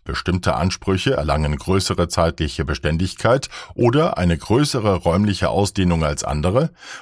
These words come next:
und bei manchen Ansprüchen entsteht eine Konvertierbarkeit, die als ein Versicherungsmechanismus fungiert, private Kreditansprüche bei Bedarf in Staatsgeld umzuwandeln. Ohne rechtliche Kodierung wäre das heutige Vermögensniveau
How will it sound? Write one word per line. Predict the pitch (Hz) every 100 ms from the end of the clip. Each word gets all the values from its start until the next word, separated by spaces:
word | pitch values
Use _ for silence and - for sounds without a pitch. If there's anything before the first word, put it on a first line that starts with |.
| -
und | 131 123
bei | 123 110
manchen | 104 170 233 - 80
Ansprüchen | 82 82 - 80 71 - 67
entsteht | - 82 - 131 165 -
eine | 101 101 92
Konvertierbarkeit, | - 113 117 107 - 156 170 113 78 - - 69 - - -
die | 76
als | 64 78 -
ein | 76 82
Versicherungsmechanismus | - 87 131 - 87 95 - 92 85 87 87 - 92
fungiert, | - 98 95 101 110 104 - - -
private | - 104 90 104 151 147
Kreditansprüche | 107 - 87 131 156 67 107 - 110 113 - 131
bei | 78
Bedarf | 71 69 78 104 -
in | 120 139
Staatsgeld | - 143 135 - - 71 69
umzuwandeln. | 98 80 76 69 71 - - - _ _ _ _ _
Ohne | 127 160 165
rechtliche | 123 135 - 113 - 92
Kodierung | - 90 131 165 76 62 -
wäre | 76 80
das | 76 69
heutige | 101 127 - 110 85
Vermögensniveau | - 76 117 180 139 104 104 95 92 92